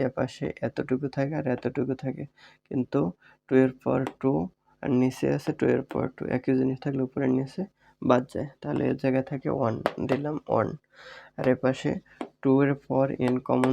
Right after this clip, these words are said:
যায়, তাহলে এ জায়গায় থাকে ওয়ান, এ জায়গায় থাকে মাইনাস টু, one by two, তাহলে এই মাইনাসের one by two, তাহলে এই টু এর পাওয়ার n আর টু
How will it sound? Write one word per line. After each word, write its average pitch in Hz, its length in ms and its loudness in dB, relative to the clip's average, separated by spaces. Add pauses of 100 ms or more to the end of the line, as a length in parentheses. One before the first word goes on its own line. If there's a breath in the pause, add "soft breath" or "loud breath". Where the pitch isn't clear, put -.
(120)
যায়, 147 160 -2
তাহলে 127 260 0
এ - 60 0
জায়গায় 131 260 2
থাকে - 160 -2 (100)
ওয়ান, 135 200 2 (160)
এ - 100 2
জায়গায় - 260 -4
থাকে 139 160 0 (120)
মাইনাস 131 360 -4 (580)
টু, - 80 -6 (260)
one 127 120 2 (100)
by 151 120 2 (240)
two, 139 120 -10 (600 loud breath)
তাহলে 143 260 -4
এই 123 140 4
মাইনাসের 127 600 0 (140)
one 120 140 2 (100)
by 156 120 0 (400)
two, - 140 -6 (1160 loud breath)
তাহলে 139 280 4
এই 139 40 4 (200)
টু 143 80 4 (100)
এর 139 80 4 (100)
পাওয়ার 135 180 4 (180)
n 135 120 2
আর 131 60 -4 (100)
টু - 60 -2